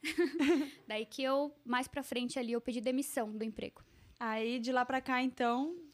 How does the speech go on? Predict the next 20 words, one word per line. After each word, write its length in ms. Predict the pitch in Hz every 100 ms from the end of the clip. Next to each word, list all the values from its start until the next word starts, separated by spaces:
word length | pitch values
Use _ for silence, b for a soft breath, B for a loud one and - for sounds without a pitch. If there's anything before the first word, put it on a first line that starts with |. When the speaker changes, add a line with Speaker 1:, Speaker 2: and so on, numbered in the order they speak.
| -
Speaker 2:
só 560 | - - 269 254 277 294
revendendo 760 | 262 277 294 277 269 285 285 285 - B B
os 120 | 269
cosméticos? 580 | - 269 240 208 - 214
Speaker 1:
Só 220 | 240 214
com 80 | 214
a 40 |
revenda. 460 | 226 277 269 208 196 196
Daí, 680 | 214 196 214 240 269 247 202
só 160 | - 254
que 240 | - 262
isso 180 | 311 370
aconteceu 680 | - 294 269 254 - 240 269
porque 300 | 311 - 320
eu 100 | 320
realmente 640 | 294 285 277 269 - 330 B B B
mudei 360 | 277 240 277
a 60 | 294
minha 200 | 302 311
visão. 460 | 339 359 330 190